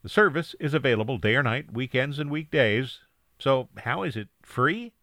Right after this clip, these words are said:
Well, it seems that it's a foundation operated by the philanthropic arm of comp T I A.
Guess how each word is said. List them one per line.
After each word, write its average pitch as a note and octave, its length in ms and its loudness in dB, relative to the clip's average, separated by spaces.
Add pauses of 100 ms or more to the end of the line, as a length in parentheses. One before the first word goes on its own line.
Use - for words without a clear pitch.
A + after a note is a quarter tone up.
(760)
Well, D#3 220 4
it C#3 120 0
seems F#3 360 0
that C#3 180 -2
it's D3 260 -4
a C3 280 -2
foundation A#2+ 840 -4
operated C3 500 -4
by A2 180 0
the G#2+ 120 -2
philanthropic C#3 800 -4
arm A2 300 0
of A#2+ 160 -8
comp B2 400 -4
T A#2 180 0
I G2 180 2
A. C3 360 0